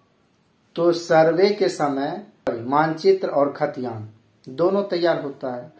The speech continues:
तो सर्वेयर जब आपके पास आएंगे तो आपसे दस्तावेज मांग करेंगे,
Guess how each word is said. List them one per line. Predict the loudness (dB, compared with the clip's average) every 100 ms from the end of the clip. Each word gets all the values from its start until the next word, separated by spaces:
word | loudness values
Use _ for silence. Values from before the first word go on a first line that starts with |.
| _ _ _ 2
तो | 8 8 6 2 -10
सर्वेयर | 2 4 6 6 4 4
जब | 4 6
आपके | 4 4 2
पास | 4 4 4
आएंगे | 2 2 0 -4
तो | -4 -4 2
आपसे | 2 2 -2 -2
दस्तावेज | -2 0 -2 -2 -4
मांग | -6 -8 -12
करेंगे, | -14 -16 -18 -20